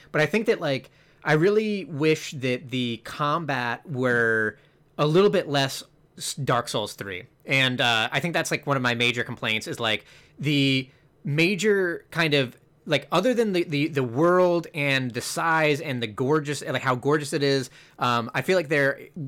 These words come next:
uh, you know, it, it feels like they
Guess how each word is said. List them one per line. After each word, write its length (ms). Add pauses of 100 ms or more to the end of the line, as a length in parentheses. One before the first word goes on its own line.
(120)
uh, 360 (380)
you 140
know, 180
it, 420
it 140
feels 200
like 320
they 440